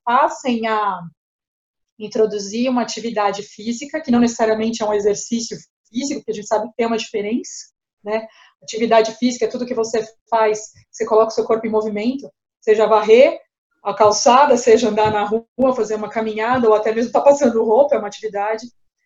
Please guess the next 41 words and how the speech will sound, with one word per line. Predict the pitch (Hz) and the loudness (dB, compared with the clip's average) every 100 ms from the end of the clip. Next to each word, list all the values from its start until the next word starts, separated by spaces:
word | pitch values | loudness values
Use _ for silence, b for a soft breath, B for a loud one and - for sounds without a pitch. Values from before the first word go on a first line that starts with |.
| _ - | _ 4
E | |
o | 311 | 6
exercício | 254 269 - 277 302 311 | 8 6 4 -2 -2 -2
é | |
uma | 302 | 0
coisa | 294 285 | 2 2
que | 302 | 2
você | 277 - | -6 0
tá | 277 | 0
educando | 285 285 285 269 302 | 0 2 4 6 4
o | 320 | 0
seu | 277 277 | 0 0
corpo, | 247 214 185 190 | 2 2 2 -2
né? | 190 220 | -6 -8
Que | - | -8
são | 214 214 | -6 -2
exercícios | 214 220 226 233 | -2 -2 -4 -8
pré-determinados, | 240 233 226 233 226 226 220 226 247 302 - _ _ | -6 -4 -2 0 -2 -2 -4 -2 -2 -4 -12 _ _
voltados | 294 320 254 247 | -2 2 2 2
pra | 269 | -4
educação | 254 262 262 262 | -4 -2 -2 -4
física. | 277 226 202 185 190 - _ _ _ _ _ - | -6 -6 -8 -10 -18 -20 _ _ _ _ _ -2
Então, | 240 254 247 269 277 277 | 0 4 6 8 8 8
eu | |
deixo | 269 - 262 | 4 4 4
meu | 254 | 6
recado | 262 262 254 254 | 4 4 4 4
aqui | 240 247 240 | 0 -4 -6
pra | 254 | -4
que | 247 | -4
as | 240 | -4
pessoas | 247 247 254 254 247 - _ _ | -4 2 4 4 0 -10 _ _
comecem | - 392 370 403 392 302 | -6 2 2 2 0 -2
a | 247 | 2
praticar, | 262 254 247 240 - 240 277 277 | 2 2 0 -10 -2 2 4 4
né, | 247 269 | 2 2
o, | 220 214 | 2 0
o, | 226 233 226 208 202 185 233 208 | -2 -4 -2 -2 -2 -4 -6 -6
o | |
show | - 262 269 | 0 4 4
sedentarismo, | 277 240 240 220 214 254 311 | 4 0 2 2 2 -2 -4